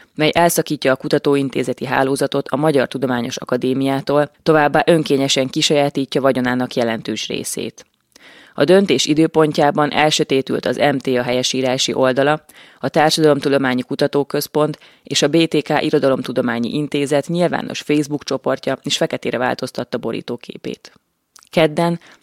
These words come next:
több százan tiltakoztak az M T A székháza előtt, és nyilvánosan felolvasták a törvényt megszavazó százharmincegy képviselő nevét. A Stádium huszonnyolc kör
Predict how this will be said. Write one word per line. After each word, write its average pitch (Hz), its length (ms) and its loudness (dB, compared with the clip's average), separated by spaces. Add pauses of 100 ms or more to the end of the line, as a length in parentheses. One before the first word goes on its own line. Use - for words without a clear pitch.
több 185 160 4
százan 143 380 2
tiltakoztak 139 600 0
az 139 100 -2 (140)
M 139 40 0
T 123 100 -6
A 131 160 2
székháza 123 600 -2
előtt, 131 380 -2 (260)
és - 160 -2
nyilvánosan 143 580 2
felolvasták 135 640 2
a 127 60 -4
törvényt 147 480 2
megszavazó 135 600 0
százharmincegy 131 800 -2
képviselő 117 580 -4
nevét. 110 500 -8 (420)
A 143 120 -4
Stádium 165 520 4
huszonnyolc 127 560 0
kör 151 320 2